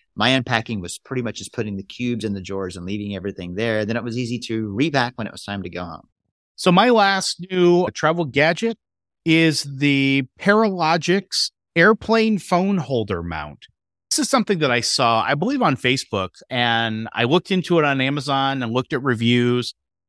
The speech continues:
Speaker 2: And this is a really cool thing that actually, once I got, um, I can use it for a lot more than I thought. It's basically a metal mount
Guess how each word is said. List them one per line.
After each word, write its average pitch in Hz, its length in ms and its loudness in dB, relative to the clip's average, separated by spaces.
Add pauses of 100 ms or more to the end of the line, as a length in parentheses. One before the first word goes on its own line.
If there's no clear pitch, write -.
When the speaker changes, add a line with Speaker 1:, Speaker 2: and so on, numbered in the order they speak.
(100)
Speaker 2:
And 139 280 0 (120)
this 147 360 0
is 269 120 2
a 196 120 4
really 131 560 2
cool 139 320 0
thing 147 320 0
that 117 160 -4
actually, 190 380 0
once 156 200 0
I 135 120 2
got, 123 420 0 (520)
um, 120 320 2
I 151 140 0
can 180 160 0
use 180 180 2
it 185 120 0
for 147 80 -2
a 123 60 4
lot 135 180 0
more 143 180 0
than 131 120 0
I 117 100 0
thought. 143 320 -2 (320)
It's 147 180 -2
basically 151 1000 2
a 113 120 -2
metal 170 760 0
mount 131 600 0